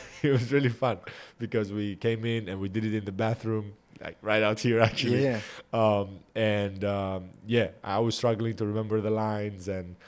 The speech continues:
Speaker 1: and Adrian was there as well, and Aaron Easter came by,
Speaker 2: Yeah.
Speaker 1: and it was, it
Speaker 2: And
Speaker 1: was really
Speaker 2: Drew,
Speaker 1: good.
Speaker 2: yeah. So we
Speaker 1: Yeah.
Speaker 2: didn't have, we couldn't have our gaffer Jeremy there.
Speaker 1: Yeah,
Speaker 2: So,
Speaker 1: unfortunately.
Speaker 2: and we were doing it with a small crew, and so,
Speaker 1: Yeah.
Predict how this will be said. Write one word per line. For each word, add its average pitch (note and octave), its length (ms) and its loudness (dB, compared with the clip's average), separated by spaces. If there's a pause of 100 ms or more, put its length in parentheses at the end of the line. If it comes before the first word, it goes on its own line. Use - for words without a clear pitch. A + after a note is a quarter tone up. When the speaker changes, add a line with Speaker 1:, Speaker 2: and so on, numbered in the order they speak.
(240)
Speaker 1:
and G2 100 -4
Adrian A2+ 360 2
was G#2+ 140 -2
there G#2+ 200 2
as G#2 120 0
well, G#2 360 2
and F#2 280 -8
Aaron A2 240 0
Easter A2+ 280 -2
came A2+ 260 -4
by, G#2+ 500 2
Speaker 2:
Yeah. A#2 80 -8
Speaker 1:
and G#2+ 260 -2 (120)
it A2 100 -6
was, G#2 180 -4
it F#2 140 -14 (100)
Speaker 2:
And G#2+ 120 -4
Speaker 1:
was G2 100 -4
really A#2 140 2
Speaker 2:
Drew, A#2+ 140 0
Speaker 1:
good. A2+ 60 2
Speaker 2:
yeah. A#2+ 160 2 (380)
So - 200 -2
we A#2 140 -2
Speaker 1:
Yeah. A#2 60 -4
Speaker 2:
didn't B2+ 220 -4
have, A#2 460 -4
we A2+ 80 -8
couldn't A#2 200 -8
have A#2 160 -6
our G#2+ 120 -2
gaffer G#2 380 -8
Jeremy A2 400 -6
there. G#2 260 -4
Speaker 1:
Yeah, E2+ 60 -6
Speaker 2:
So, G#2+ 220 -2
Speaker 1:
unfortunately. F#2+ 540 -6
Speaker 2:
and A2 120 -4
we A2 100 -6
were G#2 80 -4
doing A2 240 -4
it A2 120 -6
with A2 200 -6 (180)
a G#2 180 -4
small G#2+ 280 -6
crew, A2 340 -8 (120)
and A2 120 -12
so, G#2+ 220 -4
Speaker 1:
Yeah. G2 60 -12